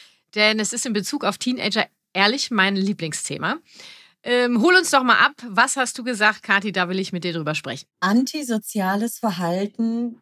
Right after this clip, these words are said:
Speaker 2: der Teenager.
Speaker 1: <laughs>
Speaker 2: So hab ich's mal genannt. Ich hab's nicht asozial genannt, aber im Endeffekt trifft es das
Speaker 1: Ja, weil ich hab
Speaker 2: tatsächlich.
Speaker 1: sehr gelacht, als ich das gelesen und gehört habe. Antisoziales Verhalten, also sie meint asozial, ja?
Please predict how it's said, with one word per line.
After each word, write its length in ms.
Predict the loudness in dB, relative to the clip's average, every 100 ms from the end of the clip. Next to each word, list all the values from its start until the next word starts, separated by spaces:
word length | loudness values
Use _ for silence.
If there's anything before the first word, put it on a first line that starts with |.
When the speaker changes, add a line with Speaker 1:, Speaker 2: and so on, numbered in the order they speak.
| _ -6
Speaker 2:
der 140 | -4
Teenager. 720 | -2 -2 0 0 -2 -4 -2 -2
Speaker 1:
<laughs> 40 | -4 -6 -2 -4 -2 0
Speaker 2:
So 200 | 4 6
hab 140 | 6
ich's 160 | 2 2
mal 240 | 4 4
genannt. 400 | 4 6 6 4
Ich 160 | 0 0
hab's 260 | 0 -2 -4
nicht 320 | -2 -2 2
asozial 720 | 2 2 -2 2 4 4 4
genannt, 600 | 4 4 4 2 -2 0
aber 500 | 2 4 4 2 2
im 160 | 0
Endeffekt 640 | 2 4 4 2 -2 -2 -2
trifft 280 | -2 -2 -8
es 100 | -12
das 160 | -8 0
Speaker 1:
Ja, 160 | 4
weil 100 | 4
ich 140 | 4 2
hab 80 |
Speaker 2:
tatsächlich. 180 | 4 4
Speaker 1:
sehr 60 | 4
gelacht, 380 | 6 4 4 -2
als 180 | -4
ich 80 | -4
das 200 | -4 -4
gelesen 400 | -2 -2 -2 -2
und 120 | -2
gehört 360 | 0 4 4 4
habe. 340 | 4 4 0
Antisoziales 1000 | -2 -2 0 -2 0 -2 2 4 4 0
Verhalten, 220 | -2 0
also 180 | 0 -2
sie 160 | 0 4
meint 300 | 4 4 2
asozial, 640 | 2 0 -4 -4 -2 -2
ja? 260 | -2 -2